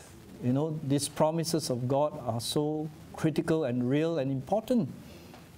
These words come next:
Right? We were in the hosp-, in, in the nursing home just a few hours ago because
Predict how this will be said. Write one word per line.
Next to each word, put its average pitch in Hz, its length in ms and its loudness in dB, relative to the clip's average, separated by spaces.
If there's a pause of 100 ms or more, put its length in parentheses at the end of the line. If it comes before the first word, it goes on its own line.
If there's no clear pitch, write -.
(160)
Right? 147 140 0
We 127 100 2
were 120 180 0
in 117 100 2
the 113 80 0
hosp-, 143 280 0 (300)
in, 120 300 2
in 117 180 4
the 113 160 0 (160)
nursing 147 460 2
home 190 420 0
just 131 200 -4
a 113 40 -4
few 143 260 2
hours 143 400 2
ago 127 400 0 (880)
because 143 800 0